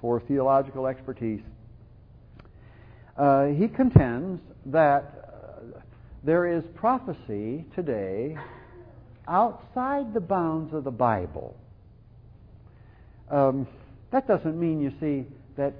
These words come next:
everything, every bit of the will of God in our lives has to be identified with some text in Scripture. I'm not saying that. No, but the Bible, eh, indicates God's will for our lives,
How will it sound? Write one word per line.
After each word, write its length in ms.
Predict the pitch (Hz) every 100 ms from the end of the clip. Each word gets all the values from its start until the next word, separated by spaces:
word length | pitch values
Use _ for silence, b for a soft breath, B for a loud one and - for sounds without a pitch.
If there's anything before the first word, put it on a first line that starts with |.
| -
everything, 1300 | 233 262 214 220 202 - - - - 185 185 185 -
every 300 | 208 226 226
bit 380 | 156 - 220 -
of 180 | 160 131
the 80 | 139
will 280 | 147 202
of 180 | 190 127
God 480 | 160 170 131 107 120
in 160 | 135 131
our 180 | 123
lives 460 | 123 170 127 113 131 - B B
has 200 | - 190
to 180 | 185 -
be 220 | 151 135 - B B
identified 580 | 139 135 196 175 135 117
with 120 | 117
some 160 | - 117 -
text 260 | 214 214 -
in 140 | 120
Scripture. 560 | 101 - 104 - 101 104 - - - - -
I'm 120 | - 131
not 180 | 156 156
saying 280 | 147 117 123
that. 340 | 147 85 80 - - b b b b b
No, 440 | 151 151 160 180 -
but 160 | 147 165
the 60 | 156
Bible, 880 | 143 254 269 151 107 104 160 175 B B B B B -
eh, 260 | - 240 220 - - - -
indicates 720 | 220 202 220 180 160 160 - - b b b 131
God's 380 | 160 160 151
will 540 | 147 147 214 240 233 -
for 140 | - 175
our 160 | 165
lives, 520 | 147 110 92 98 135